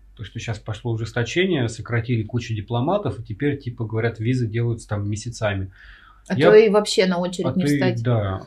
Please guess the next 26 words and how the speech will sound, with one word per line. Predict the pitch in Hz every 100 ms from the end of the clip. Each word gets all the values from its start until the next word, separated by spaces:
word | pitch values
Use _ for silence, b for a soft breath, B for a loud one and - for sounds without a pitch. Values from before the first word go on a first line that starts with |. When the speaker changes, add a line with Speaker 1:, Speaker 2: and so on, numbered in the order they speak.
| -
Speaker 1:
А | 110
я | 113 170
получал | 175 143 - 160
ещё | - 120
тогда, | 117 117
когда | 120 113
такого | 110 110 120 110
бардака | 110 113 113 113 120
не | 160
было, | 214 156 127
и, | 110
в | -
принципе, | 131 170 175 - 120
ну, | 120 104 98
проблем | - 110 131 139
не | 127
возникло. | 123 120 113 101 107
Там | 107 113 117
самое | - 131 131
главное — | 139 190 175 120
это | 113
доказать, | 113 117 120 131 113 - - - - - - - - -
что | - - 123
у |
тебя | 120 117 123
есть, | 127 196 190